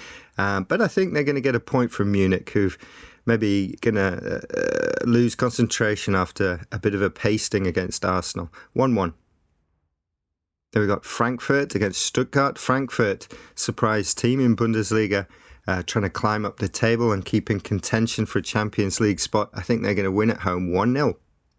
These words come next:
And then this season, our first visit down to Argentina, the Premier League.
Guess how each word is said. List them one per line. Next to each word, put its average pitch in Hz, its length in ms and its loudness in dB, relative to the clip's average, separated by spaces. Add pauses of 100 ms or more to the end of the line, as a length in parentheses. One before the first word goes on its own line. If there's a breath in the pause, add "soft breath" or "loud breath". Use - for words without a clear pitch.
(1040)
And - 100 2
then 170 120 2
this 165 120 2
season, 147 320 2
our 123 80 4
first 143 420 -2
visit 131 340 2
down 117 280 4
to 113 180 0
Argentina, 120 680 2
the 98 100 0
Premier 113 420 2
League. 107 380 2